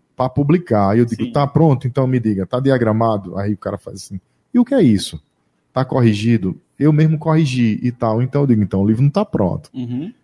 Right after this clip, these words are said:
Speaker 1: Então eu sou engenheiro de obra pronta. Eu pego, às vezes, o livro que o cabo achou que tá impecável e eu vou realmente ser engenheiro de obra pronta.
Speaker 2: Sim.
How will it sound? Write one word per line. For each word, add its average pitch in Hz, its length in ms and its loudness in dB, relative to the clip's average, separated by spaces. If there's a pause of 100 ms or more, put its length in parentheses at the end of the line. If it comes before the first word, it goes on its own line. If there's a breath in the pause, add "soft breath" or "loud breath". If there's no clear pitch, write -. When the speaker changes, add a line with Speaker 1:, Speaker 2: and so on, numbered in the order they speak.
(240)
Speaker 1:
Então 117 280 0
eu 135 120 4
sou 127 240 4
engenheiro 113 500 4
de 101 140 2
obra 104 240 0
pronta. 95 520 0 (1040)
Eu 98 120 -6
pego, 107 400 0
às 98 120 0
vezes, 101 220 0
o 104 80 2
livro 98 320 0
que - 140 -6
o 98 40 -6
cabo 101 240 0
achou 98 240 -2
que - 120 -10
tá 104 160 0
impecável 101 760 -2
e 95 60 0
eu 98 80 2
vou 92 340 -2
realmente 117 540 0
ser - 140 -4
engenheiro 110 500 2
de 110 80 0
obra 104 240 0
pronta. - 320 -8 (160)
Speaker 2:
Sim. 160 340 -10